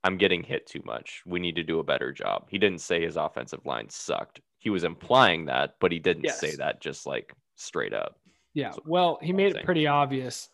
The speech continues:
Speaker 2: to read through the lines on that one.
Speaker 1: Yes.
Speaker 2: What he was saying is that he has played for a team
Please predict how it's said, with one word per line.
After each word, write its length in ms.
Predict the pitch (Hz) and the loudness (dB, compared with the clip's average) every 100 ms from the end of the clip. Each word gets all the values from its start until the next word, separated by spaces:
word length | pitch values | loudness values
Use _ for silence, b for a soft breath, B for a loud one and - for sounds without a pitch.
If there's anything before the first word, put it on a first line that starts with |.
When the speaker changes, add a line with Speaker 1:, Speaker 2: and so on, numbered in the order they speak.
| _ _ _ - | _ _ _ -6
Speaker 2:
to 80 | 156 | -2
read 300 | 139 143 139 | -2 -2 0
through 160 | 156 | 0
the 80 | 131 | 0
lines 380 | 127 135 135 131 | 0 0 2 2
on 140 | 139 | 2
that 200 | 139 135 | 2 2
one. 300 | 143 143 143 - _ | 0 -2 -2 -8 _
Speaker 1:
Yes. 280 | - - - | -6 -6 -8
Speaker 2:
What 140 | 285 269 | -8 4
he 100 | 202 | 8
was 180 | 190 | 8
saying 320 | - 151 143 139 | 6 4 4 2
is 120 | 123 | 2
that 180 | 131 123 | 0 0
he 180 | - 156 | 4 4
has 160 | 143 | 4
played 420 | - 151 139 135 b b b b b | 2 2 2 0 b b b b b
for 460 | _ 147 139 127 - - _ _ _ 127 | _ 2 4 2 -4 -16 _ _ _ -10
a 80 | - _ - | -10 _ 2
team 400 | 190 190 185 | 6 6 6